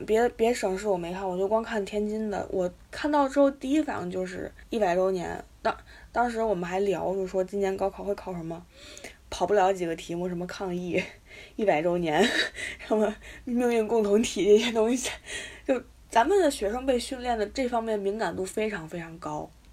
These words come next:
他很知道时下政治热点是什么，所以肯定会准备那么三四个范文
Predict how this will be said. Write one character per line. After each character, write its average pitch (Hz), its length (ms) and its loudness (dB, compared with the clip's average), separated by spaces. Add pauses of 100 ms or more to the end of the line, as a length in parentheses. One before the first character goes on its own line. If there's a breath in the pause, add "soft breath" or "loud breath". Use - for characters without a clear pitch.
(140)
他 269 120 2
很 208 220 0
知 202 140 -4
道 208 200 4
时 190 160 -10
下 190 400 -4 (360 soft breath)
政 226 200 2
治 180 140 -2
热 180 160 0
点 170 220 -6
是 160 180 -10
什 160 80 -10 (100)
么， - 120 -16 (260)
所 208 160 0
以 220 60 4
肯 202 180 -4
定 202 120 6
会 208 120 4
准 170 220 -4
备 180 120 0
那 180 80 -2
么 175 140 -2
三 120 240 4
四 175 160 0
个 170 140 -2
范 170 280 0
文 156 240 -6